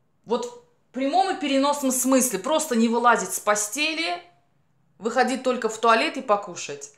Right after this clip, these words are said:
Ну, то есть, эм, рыцарь кубков, вы понимаете, это любовь с большой буквы.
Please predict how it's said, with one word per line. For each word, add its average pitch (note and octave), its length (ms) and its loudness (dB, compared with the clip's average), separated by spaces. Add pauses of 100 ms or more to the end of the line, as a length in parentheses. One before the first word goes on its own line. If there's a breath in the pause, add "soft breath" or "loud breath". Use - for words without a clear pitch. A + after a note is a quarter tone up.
Ну, C4 220 -2
то D#4+ 180 4
есть, - 460 2
эм, F#3 520 4 (1400 soft breath)
рыцарь D#4+ 520 -2
кубков, - 840 -4
вы G3 100 -8
понимаете, C#4 640 -2
это B3 320 2
любовь C4+ 600 0
с F#3+ 160 -8
большой A#3+ 440 0
буквы. D#3+ 500 -10